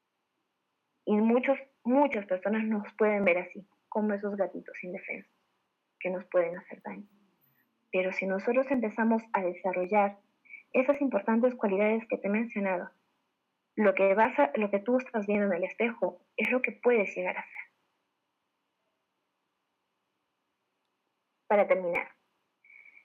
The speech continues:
recuerda esto siempre. Acá hay dos ejemplos. En la primera parte, que es donde está la persona agobiada, con sus malos pensamientos,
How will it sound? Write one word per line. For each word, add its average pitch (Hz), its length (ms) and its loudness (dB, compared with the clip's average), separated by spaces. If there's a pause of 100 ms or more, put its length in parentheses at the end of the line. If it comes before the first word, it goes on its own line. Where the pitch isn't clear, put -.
(420)
recuerda 254 480 4
esto 240 220 -2
siempre. - 360 -4 (1200)
Acá 220 180 4
hay 285 120 4
dos 262 220 2
ejemplos. - 500 -8 (1400)
En 208 140 2
la 202 100 2
primera 269 380 4
parte, 285 500 0 (760)
que 202 120 2
es 208 80 0
donde 214 220 2
está 202 460 0 (380)
la 180 140 0
persona 180 320 2
agobiada, 196 640 0 (1120)
con 190 140 -2
sus 185 180 -6
malos 185 280 0
pensamientos, 202 760 -2